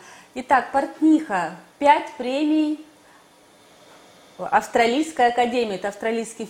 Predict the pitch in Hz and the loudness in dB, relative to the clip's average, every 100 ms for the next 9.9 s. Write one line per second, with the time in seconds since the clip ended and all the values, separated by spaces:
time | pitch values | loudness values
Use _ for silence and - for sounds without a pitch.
0 | - 208 180 170 165 165 165 165 165 180 | -8 -6 -6 -8 -8 -8 -8 -10 -8 -6
1 | 208 240 247 262 277 - 302 285 294 302 | -2 0 4 4 2 -2 0 2 0 -4
2 | - - - - _ - 190 196 196 202 | -16 -20 -20 -20 _ -10 -6 -6 -6 -6
3 | 202 - 233 214 254 269 294 285 277 277 | -8 -6 -2 2 2 2 0 2 2 0
4 | - - - _ _ - 196 226 262 247 | -6 -20 -20 _ _ -18 -6 -2 0 0
5 | 269 240 240 - - 294 269 262 226 214 | 0 0 -2 -2 0 4 4 2 0 2
6 | 233 240 214 226 214 294 277 247 247 220 | 4 4 2 -4 -6 -2 -2 -2 -4 -4
7 | 262 233 - 226 233 277 240 190 196 233 | -6 -10 -8 -8 -4 -2 -2 0 -2 -2
8 | - 254 220 226 226 - 202 214 233 226 | -4 -4 0 0 -2 -6 -8 -8 -10 -8
9 | 214 220 247 240 240 - 277 185 160 | -8 -8 -6 -4 -4 -2 -2 -2 -8